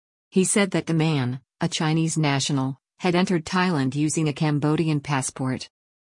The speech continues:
He disclosed that many of the Chinese suspects being arrested had been able to obtain Thai identity cards and were involved in laundering dirty money and gray into real estate assets and other expensive assets such as luxury cars and apartments.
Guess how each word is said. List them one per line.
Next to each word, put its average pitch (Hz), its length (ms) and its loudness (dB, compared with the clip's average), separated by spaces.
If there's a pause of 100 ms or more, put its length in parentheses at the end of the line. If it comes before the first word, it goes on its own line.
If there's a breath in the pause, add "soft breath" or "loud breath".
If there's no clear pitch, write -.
(120)
He 196 120 4
disclosed 190 560 0
that 147 120 0
many 190 280 4
of 180 100 -2
the 170 80 -2
Chinese 151 480 0
suspects 147 540 -2
being 143 260 0
arrested 143 440 0
had 139 180 -4
been 147 120 2
able 151 260 0
to 151 160 -2
obtain 160 360 0
Thai 151 240 0
identity 147 460 0
cards 135 400 -2
and 147 120 0
were 156 120 2
involved 151 420 0
in 151 100 2
laundering 156 440 2
dirty 180 260 2
money 156 320 2
and 143 100 0
gray 156 260 0
into 143 200 0
real 175 240 0
estate 147 400 0
assets 151 460 -2
and 156 100 2
other 156 200 0
expensive 160 540 -2
assets 143 460 -2
such 151 240 -2
as 151 160 -2
luxury 156 460 0
cars 147 400 -2
and 147 100 0
apartments. 139 720 -4